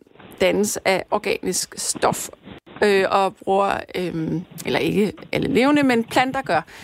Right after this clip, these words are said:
Og de får energi af lys. Og det er, øhm, det, de optager, øh, C O to.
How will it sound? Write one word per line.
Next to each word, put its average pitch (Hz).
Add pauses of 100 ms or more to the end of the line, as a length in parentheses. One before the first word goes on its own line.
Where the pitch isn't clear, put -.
(300)
Og 214
de 254
får 254
energi 240
af 220
lys. - (2000)
Og 254 (280)
det 254
er, 214 (220)
øhm, 220 (2000)
det, 247 (720)
de 262
optager, 294 (180)
øh, 202 (1200)
C 277
O 277
to. 359